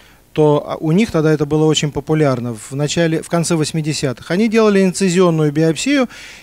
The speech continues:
и это делалось, кстати, в рамках клинического исследования по отступам. То есть они не делали полное удаление очага первичного,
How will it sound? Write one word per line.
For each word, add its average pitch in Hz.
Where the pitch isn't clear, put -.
и 175
это 208
делалось, 214
кстати, 196
в 175
рамках 196
клинического 180
исследования 190
по 170
отступам. 139
То 175
есть 156
они 202
не 208
делали 175
полное 151
удаление 147
очага 165
первичного, 214